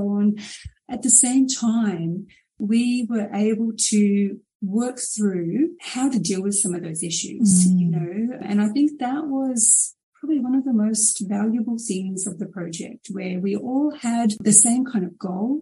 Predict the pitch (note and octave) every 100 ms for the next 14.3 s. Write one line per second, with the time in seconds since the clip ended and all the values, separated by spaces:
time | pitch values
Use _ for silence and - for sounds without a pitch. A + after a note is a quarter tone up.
0 | D#4 B3+ G#3 G3+ F#3+ F#3+ F#3 E3 E3 G3
1 | F#3 C4 D#4 - G#3 F3+ - G3 G3 G3
2 | F#3 - F#3 F#3+ G#3+ G#3 G#3+ G#3+ G#3 G#3
3 | - - - F3 E3+ G3 A#3+ - G#3 F3+
4 | G3 F#3+ F#3+ F#3 G3+ F#3+ E3 - F#3 -
5 | - - - C4+ D4+ - - - A3+ A3
6 | A3 A3 - A3+ G#3+ G#3+ A3+ A3+ A#3 A#3
7 | G#3+ G#3+ G#3 G#3 G3 G3 G3+ G3+ G3+ -
8 | G3 F#3 F#3 - - E4+ C#4 A3 - A3
9 | A3+ A3 G3 F#3+ - G3+ - G3+ G3+ G3+
10 | G3+ - A3+ G#3 G3+ F#3+ G#3 G3+ G3+ G#3
11 | G3 F3+ G#3 G#3 G3+ G3+ - - _ G3+
12 | G3 F#3 F3+ - F3+ D#3 G3 F3+ F3 F#3
13 | F3+ E3+ E3+ - E3+ F3 G3 F#3 G#3+ G#3+
14 | C#4 D4+